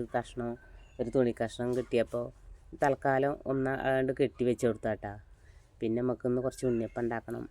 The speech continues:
മരുമകൻ പോവുകയാണ് ട്ടാ നാളെ രാവിലെ പോവും. അപ്പോൾ ഞങ്ങൾ ഇന്ന് വൈകിട്ട് പോയിട്ട് വരാനാണ്. അപ്പോൾ അതിലേക്ക് നല്ല ഉണങ്ങിയ തേങ്ങയാട്ടാ, വെള്ളം വറ്റിയ തേങ്ങ രണ്ടെണ്ണം വീണ് കിടന്നിരുന്നു. അപ്പോൾ അത് പൊളിക്കാലോ വെച്ചിട്ട് ഞാൻ കൊണ്ടുവന്ന് വെച്ചതാണ്.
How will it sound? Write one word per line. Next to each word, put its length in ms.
മരുമകൻ 360
പോവുകയാണ് 460
ട്ടാ 160
നാളെ 340
രാവിലെ 360
പോവും. 300
അപ്പോൾ 160
ഞങ്ങൾ 240
ഇന്ന് 240
വൈകിട്ട് 440
പോയിട്ട് 340
വരാനാണ്. 540
അപ്പോൾ 180
അതിലേക്ക് 380
നല്ല 440
ഉണങ്ങിയ 440
തേങ്ങയാട്ടാ, 600
വെള്ളം 260
വറ്റിയ 260
തേങ്ങ 360
രണ്ടെണ്ണം 340
വീണ് 240
കിടന്നിരുന്നു. 460
അപ്പോൾ 240
അത് 140
പൊളിക്കാലോ 480
വെച്ചിട്ട് 360
ഞാൻ 120
കൊണ്ടുവന്ന് 300
വെച്ചതാണ്. 480